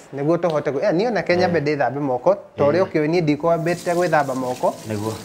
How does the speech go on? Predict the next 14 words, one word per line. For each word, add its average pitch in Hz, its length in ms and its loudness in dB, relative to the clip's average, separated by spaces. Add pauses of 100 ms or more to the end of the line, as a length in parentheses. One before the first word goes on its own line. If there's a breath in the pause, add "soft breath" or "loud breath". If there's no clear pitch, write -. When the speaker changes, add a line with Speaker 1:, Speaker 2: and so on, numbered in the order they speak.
Speaker 1:
Tondũ 143 160 2
ndikiuma 170 420 2
na 170 140 4
wĩra 190 300 2
riko 147 380 0
ũmũthĩ. 151 460 0
Speaker 2:
Ĩĩ. 107 360 -2 (1000)
Speaker 1:
Tiga 156 160 2
kũũria 165 440 2
ciũria 156 460 0
kanua 165 260 4
nĩ 135 140 -2
ngũthambĩtie. 139 720 2 (140)
Speaker 2:
Nĩguo. 110 280 -4